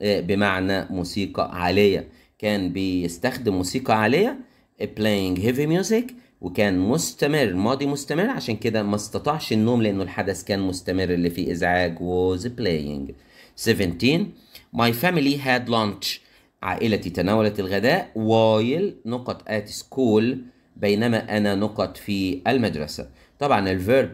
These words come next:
be ما ينفعش في الاستمرار هنا بعد while، وإنما بيبقى في الماضي البسيط فقط. I was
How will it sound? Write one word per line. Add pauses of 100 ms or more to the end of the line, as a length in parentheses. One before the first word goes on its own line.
be
ما
ينفعش
في
الاستمرار
هنا
بعد
while،
وإنما
بيبقى
في
الماضي
البسيط
فقط. (500)
I
was